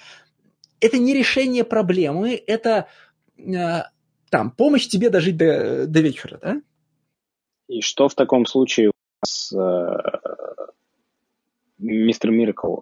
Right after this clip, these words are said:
Speaker 2: Это помощь, э, людям, которые справляются с рождением и, э, последующими проблемами, которые появляются после рождения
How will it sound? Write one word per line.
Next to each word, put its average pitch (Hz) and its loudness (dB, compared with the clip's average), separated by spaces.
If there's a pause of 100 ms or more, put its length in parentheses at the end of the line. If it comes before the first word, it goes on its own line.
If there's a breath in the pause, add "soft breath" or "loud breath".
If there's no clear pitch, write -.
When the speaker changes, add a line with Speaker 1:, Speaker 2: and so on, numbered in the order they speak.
(120)
Speaker 2:
Это 95 0 (200)
помощь, 131 -2
э, 101 -4 (200)
людям, 117 -2
которые 104 0 (200)
справляются 104 2
с 92 -10 (560)
рождением 110 4
и, 101 2
э, - -2 (580)
последующими 104 0
проблемами, 98 2
которые 95 -4
появляются 98 0
после 98 0
рождения 92 -6